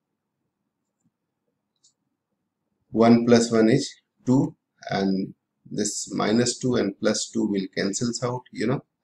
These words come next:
and root two plus root two is two root two, which is not equal to zero, and therefore x plus one is not factor of this polynomial. Therefore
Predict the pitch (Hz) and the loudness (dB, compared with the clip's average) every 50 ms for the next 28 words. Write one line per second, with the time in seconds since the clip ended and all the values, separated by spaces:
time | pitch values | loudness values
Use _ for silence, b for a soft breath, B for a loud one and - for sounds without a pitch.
0 | _ - 95 98 95 95 110 120 123 123 - - 120 120 120 - 107 101 - - | _ -8 -6 -6 -4 -2 -2 -2 -2 -4 -6 -4 -4 -4 -4 -4 -6 -6 -6 -6
1 | - 101 101 104 104 - _ 101 98 101 107 107 - - _ - 101 98 92 92 | -10 -10 -10 -12 -12 -12 _ -8 -6 -6 -6 -8 -12 -16 _ -8 -8 -6 -6 -6
2 | 92 - _ _ 92 90 - - _ _ - 120 117 113 - 98 98 98 98 - | -8 -10 _ _ -10 -10 -10 -10 _ _ -10 -10 -10 -10 -8 -6 -6 -6 -6 -8
3 | - 98 - _ - 92 90 - 98 92 - 117 117 110 101 95 101 - _ _ | -12 -18 -14 _ -12 -12 -12 -12 -16 -12 -6 -4 -4 -4 -4 -6 -8 -14 _ _
4 | _ _ _ _ _ _ - 95 92 92 92 95 110 120 127 127 127 - _ 101 | _ _ _ _ _ _ -10 -6 -6 -4 -2 0 2 2 2 2 -2 -8 _ -8
5 | 101 104 - _ _ _ _ - - - - - - - 98 95 - - - 98 | -8 -8 -10 _ _ _ _ -12 -10 -10 -10 -14 -10 -8 -8 -8 -8 -8 -10 -8
6 | 95 98 98 92 90 - - 92 92 92 90 - _ _ - - 78 - - - | -6 -6 -6 -8 -10 -12 -10 -10 -8 -8 -8 -10 _ _ -8 -8 -8 -8 -8 -14
7 | 90 92 87 - - - - - - - - 87 87 85 87 85 82 - - - | -12 -12 -12 -12 -12 -14 -14 -14 -14 -12 -10 -8 -8 -8 -8 -10 -12 -12 -14 -18
8 | _ _ _ _ _ _ _ _ _ _ _ - 95 101 101 101 101 - 101 101 | _ _ _ _ _ _ _ _ _ _ _ -8 -4 -4 -4 -6 -8 -10 -8 -8
9 | 107 107 | -8 -10